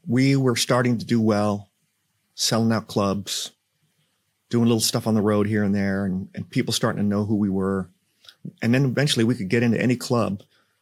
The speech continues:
We didn't have to pay the cover fee. They would just by-, we would bypass the line. They, they all knew who we were. We were, like, one of the hot bands out.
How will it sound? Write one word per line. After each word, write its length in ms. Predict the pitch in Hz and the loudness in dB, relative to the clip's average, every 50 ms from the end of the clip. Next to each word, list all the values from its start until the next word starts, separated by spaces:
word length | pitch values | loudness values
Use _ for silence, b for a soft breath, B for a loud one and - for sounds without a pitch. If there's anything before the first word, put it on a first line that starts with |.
| _ _ _ _ _ _ _ _ _ | _ _ _ _ _ _ _ _ _
We 160 | - 117 120 120 | -2 0 2 2
didn't 140 | 123 127 | 2 2
have 100 | 120 117 | 0 -2
to 100 | - 98 - _ _ _ _ _ | -4 -8 -10 _ _ _ _ _
pay 200 | - 127 123 120 | -2 0 0 2
the 140 | 110 117 110 | 2 0 -2
cover 320 | 117 - 127 120 113 117 | -2 -2 -2 0 0 0
fee. 640 | 110 - - - 120 117 113 117 117 113 113 113 113 | -2 -2 -2 0 0 2 2 2 2 2 2 0 0
They 160 | 107 107 107 | 0 0 0
would 100 | 104 107 | 0 0
just 220 | - 113 - - - _ _ _ _ _ | 0 -2 -4 -4 -8 _ _ _ _ _
by-, 200 | 110 113 117 117 - _ | -2 -2 -2 -4 -4 _
we 80 | 127 117 | -2 -2
would 100 | 104 - | 0 0
bypass 420 | 113 107 113 113 117 113 110 - | 0 -2 0 0 -2 -4 -4 -4
the 100 | - 101 | -4 -2
line. 640 | 101 104 110 113 110 110 110 110 110 110 110 107 104 | 0 0 2 0 0 0 0 0 0 0 0 0 0
They, 100 | 95 98 | -2 -2
they 160 | 92 - - | -4 -4 -2
all 140 | 95 113 120 | 0 0 2
knew 80 | 120 113 | 2 2
who 140 | 123 120 | 2 2
we 100 | 113 110 | 2 2
were. 480 | 110 101 107 110 107 107 104 104 104 107 | 0 2 2 2 2 2 2 2 0 0
We 80 | 101 98 | 0 0
were, 60 | 104 | 0
like, 160 | 95 101 101 - _ _ _ _ | 0 -2 -4 -6 _ _ _ _
one 120 | - 110 113 | -2 0 0
of 60 | 107 | 0
the 100 | 104 104 | 0 -2
hot 220 | 113 104 - - | -4 -4 -4 -4
bands 340 | - 98 98 95 98 101 101 | -6 -4 -4 -2 -4 -4 -4
out. 240 | 98 90 95 90 | -4 -6 -6 -8